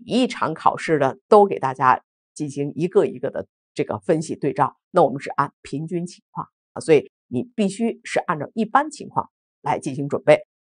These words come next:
好，那属于第二级两个星号的呢，那就是能出在计算题的题型里，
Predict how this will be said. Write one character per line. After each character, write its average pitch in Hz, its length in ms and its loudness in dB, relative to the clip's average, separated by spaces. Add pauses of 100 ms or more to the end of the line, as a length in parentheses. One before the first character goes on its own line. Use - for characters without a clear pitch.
好， 208 200 8
那 339 80 8
属 233 180 4
于 277 60 8
第 415 160 10
二 349 180 12
级 185 220 2
两 147 240 6
个 135 100 6
星 202 220 0
号 202 180 4
的 156 100 -2
呢， 147 200 0 (180)
那 160 100 0
就 143 140 0
是 143 320 0
能 226 240 8
出 302 220 -2
在 214 260 4 (320)
计 392 300 2
算 359 400 2
题 - 300 -10
的 110 200 -4
题 117 160 -8
型 120 200 -6
里， - 180 -12